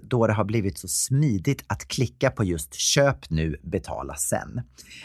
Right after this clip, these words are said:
Men det man kanske inte tänker på i stunden är ju att det tillkommer ofta en väldigt hög ränta och att andra onödiga avgifter då man handlar på delbetalning eller tar privatlån.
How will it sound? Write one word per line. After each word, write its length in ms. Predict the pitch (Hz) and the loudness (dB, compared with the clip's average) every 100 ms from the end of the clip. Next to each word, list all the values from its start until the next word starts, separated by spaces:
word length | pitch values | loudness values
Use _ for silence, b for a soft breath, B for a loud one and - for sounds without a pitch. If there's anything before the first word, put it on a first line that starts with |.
| B B B B - | B B B B 4
Men 180 | 170 | 6
det 260 | 156 175 170 | 8 8 8
man 180 | 160 175 | 6 4
kanske 260 | 180 165 | 2 2
inte 140 | 180 180 | 2 2
tänker 360 | 214 240 233 | 4 4 4
på 160 | 233 139 | 2 2
i 40 | |
stunden 640 | 117 - - 214 196 131 101 | 4 2 4 4 4 4 2
är 140 | - 95 | 2 0
ju 60 | |
att 120 | 95 | 2
det 120 | - - | 0 -2
tillkommer 640 | - 127 - 90 95 - | 0 0 0 0 0 0
ofta 260 | 135 - 92 | -2 0 0
en 100 | 95 | 2
väldigt 380 | 127 107 101 - | 2 2 0 -4
hög 440 | - 87 82 110 | -2 -2 0 0
ränta 580 | 135 101 - - 143 226 | 0 0 -2 0 2 0
och 120 | - | 0
att 80 | 117 - - | 0 0 2
andra 500 | 175 120 117 165 - | 2 4 2 2 2
onödiga 520 | 139 98 92 90 92 | 0 2 0 0 -2
avgifter 600 | - 117 87 82 156 - | 0 0 0 -2 -2 -2
då 80 | 90 | 0
man 160 | 87 87 | 0 0
handlar 280 | 95 85 80 | 0 0 -2
på 120 | 85 | -4
delbetalning 840 | 80 90 76 78 80 78 80 82 71 | -2 0 0 -4 -2 -2 0 -2 -4
eller 160 | 76 | -6
tar 160 | 78 - | -6 -8
privatlån. 640 | - 76 76 - - - | -8 -8 -8 -8 -10 -10